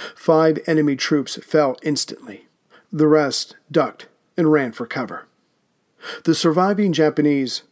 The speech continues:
called for reinforcements, which arrived within an hour. This time the enemy came not behind a Rising Sun banner, but artillery shells.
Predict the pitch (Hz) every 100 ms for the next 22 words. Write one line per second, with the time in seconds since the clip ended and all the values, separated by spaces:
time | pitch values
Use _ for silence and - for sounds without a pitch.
0 | _ - 160 151 135 139 135 123 - 151
1 | 127 120 95 - - _ - 180 - -
2 | - 156 151 143 127 135 143 131 123 135
3 | 101 80 - _ _ _ - - - 180
4 | - 160 156 151 143 151 151 139 - 151
5 | 143 131 120 _ _ - 170 - - 135
6 | - 151 143 131 143 147 147 143 135 135
7 | 120 127 113 110 156 147 117 113 _ _
8 | _ _ _ _ - 151 139 127 - 147
9 | 123 95 - - - -